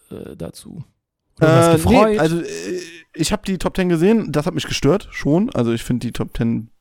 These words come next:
Speaker 2: pff, so lala ungefähr. Also sie ist,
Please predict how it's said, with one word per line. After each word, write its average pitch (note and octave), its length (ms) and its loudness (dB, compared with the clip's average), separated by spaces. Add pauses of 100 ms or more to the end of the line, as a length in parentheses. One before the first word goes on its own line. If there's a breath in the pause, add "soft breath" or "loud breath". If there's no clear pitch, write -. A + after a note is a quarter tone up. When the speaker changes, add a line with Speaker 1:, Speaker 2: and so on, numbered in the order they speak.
(120)
Speaker 2:
pff, - 400 -4 (800 loud breath)
so D3+ 500 2
lala F#3 960 4
ungefähr. F3 680 -2
Also C3 280 0
sie B2+ 240 0
ist, - 260 -6